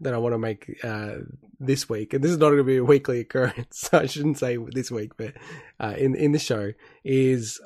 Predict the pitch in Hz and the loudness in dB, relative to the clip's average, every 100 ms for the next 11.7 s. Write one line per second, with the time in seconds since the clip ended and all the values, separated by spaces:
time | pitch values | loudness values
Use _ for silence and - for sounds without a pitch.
0 | - 123 147 185 190 139 147 135 127 143 | -14 0 2 4 4 4 2 0 0 0
1 | - 120 120 113 110 117 113 107 104 113 | 0 -2 0 -2 -2 -4 -2 -4 -6 -6
2 | 113 151 131 117 - 117 104 98 - _ | 2 4 4 0 -4 -4 -6 -8 -14 _
3 | 131 110 107 - _ _ _ 120 123 143 | -10 -6 -8 -10 _ _ _ -2 2 4
4 | 131 123 113 - 120 113 110 107 104 120 | 4 4 2 -2 -4 -4 -2 -6 -4 -4
5 | 135 - 92 98 123 - - - 113 117 | -6 -6 -10 -10 -12 -16 -12 -8 -6 -6
6 | - 107 - 185 202 127 110 107 151 185 | -6 -8 -2 4 6 4 2 -4 -6 -8
7 | _ _ _ _ _ - 117 107 - 127 | _ _ _ _ _ -12 -8 -8 -6 -4
8 | 127 123 123 - 131 110 - - 123 120 | -2 0 -2 -6 -8 -8 -8 -6 -4 -2
9 | 120 95 104 107 101 90 131 117 110 104 | -4 -6 -6 -6 -8 -10 -10 -8 -6 -6
10 | 104 113 - 110 110 104 104 101 101 104 | -6 -6 -6 -4 -4 -2 -4 -6 -8 -6
11 | 107 101 101 98 - - | -6 -6 -8 -12 -14 -16